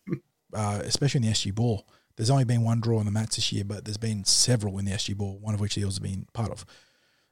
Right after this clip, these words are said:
Speaker 2: Um, speaking of the S G Ball, they are the middle game on, uh, Saturday, not the primetime event. So they'll be kicking off at eleven o'clock, also against the Sydney Roosters. Um, this is a, uh, they, the washout last week for the S G Ball was massive.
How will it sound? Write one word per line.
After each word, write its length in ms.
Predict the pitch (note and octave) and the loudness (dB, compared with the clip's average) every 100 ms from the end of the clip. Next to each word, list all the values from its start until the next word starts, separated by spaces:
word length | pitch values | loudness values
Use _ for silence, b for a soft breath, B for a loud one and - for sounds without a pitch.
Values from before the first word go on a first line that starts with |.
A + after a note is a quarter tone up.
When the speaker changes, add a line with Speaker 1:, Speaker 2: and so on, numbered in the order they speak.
| - | -6
Speaker 2:
Um, 180 | G#2+ G#2 | -4 -2
speaking 460 | - E3 D3 C3+ | 2 4 4 2
of 120 | B2+ A#2+ | 2 6
the 100 | A#2+ | 4
S 140 | - | 4
G 80 | G2+ | 2
Ball, 280 | A#2+ D3 F3+ | 4 4 4
they 240 | C#3+ F3+ | 6 8
are 160 | F3+ C#3+ | 8 6
the 260 | C3+ B2+ | 6 4
middle 260 | A2+ D#3+ A3 | 2 2 2
game 320 | C3 G2+ G2+ - | 2 0 -4 -6
on, 180 | G#2 G2 | -2 0
uh, 140 | F#2 | 0
Saturday, 400 | F#2+ F#2+ F#2+ F#2+ | 0 0 0 0
not 240 | G#2 C3 - | 2 2 2
the 400 | A#2+ A2 G2+ G2+ - | 2 4 2 -2 -6
primetime 420 | - A#2+ A2+ G2+ | 0 2 2 -2
event. 240 | G2+ F#2 F#2 | -2 -4 -2
So 240 | F#2 G2+ | -2 -2
they'll 160 | A2+ B2 | -2 -2
be 80 | A#2+ | 0
kicking 300 | B2 - A2+ | -2 -2 -2
off 160 | G#2+ - | -2 0
at 80 | |
eleven 300 | G#2+ A2 G#2 | 2 4 2
o'clock, 380 | G2 D3 D3 - _ _ _ - | 0 0 0 -2 _ _ _ 2
also 340 | C#3 B2 C3+ A#2+ | 6 6 6 6
against 220 | A#2+ - | 4 2
the 60 | |
Sydney 220 | - A#2 A2+ | 0 2 4
Roosters. 460 | C#3 - G3+ - b b b | 2 0 -2 -2 b b b
Um, 300 | C#3+ B2 A2+ - | 2 2 2 4
this 160 | E3+ | 4
is 120 | G#3 E3 | 8 6
a, 80 | A2 A2 _ B2 | 4 -6 _ 0
uh, 160 | B2 | 2
they, 220 | B2+ C#3 C3+ - | 6 6 4 2
the 120 | C3+ | 2
washout 500 | B2+ D3+ E3+ F#3+ C3 | 8 8 10 8 8
last 260 | C3+ C3 B2+ | 6 4 4
week 120 | A2 - | 0 -4
for 100 | A#2+ | 4
the 140 | A#2+ | 4
S 80 | - | 6
G 80 | A2 | 6
Ball 180 | A#2 | 8
was 140 | G#2+ G2 | 8 6
massive. 440 | A2 B2 F3+ - | 4 4 2 -2